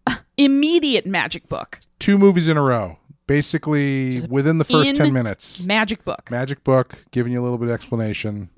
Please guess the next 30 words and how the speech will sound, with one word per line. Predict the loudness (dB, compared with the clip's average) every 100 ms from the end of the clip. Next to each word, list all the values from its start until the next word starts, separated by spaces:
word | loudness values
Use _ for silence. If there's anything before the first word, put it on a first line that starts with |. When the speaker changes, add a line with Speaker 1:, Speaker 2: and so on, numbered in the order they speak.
| -20 _ _ _
Speaker 2:
I'm | -12
here | -8 -8
for | -10 -14
it. | -14 -18
Speaker 1:
Yes. | -18 -12
Speaker 2:
Every | -10 -10
time. | -12 -20 _ _ _ _ _ -20 -20 _ _ _ _ _ _ -4
Speaker 1:
Uh, | -2 0 -2 -4
a |
town | -2 0 2 2 -2
full | -6 -4 -2
of | -2
excellent | -6 -6 -8 -8
hair. | -8 -8 -8 -12 _ _ _ _ -12
Speaker 2:
Yeah, | 0 2 2 -2 2
I. | 2 2
This | -2 -2 -2
is | -4
a | -2
tiny | -2 2 4 4 2 0 -6 -12
Speaker 1:
<laughs> | 0
Speaker 2:
little | 2 4 2 -2 _ _
coastal | 2 2 2 0 -2 -4 -16 _
village | -4 2 2 0 -4 -10 -2
that | 0
Speaker 1:
I |
mean | 2
Speaker 2:
seems | 2 0 0
to | 0
have | 2 2 0 -10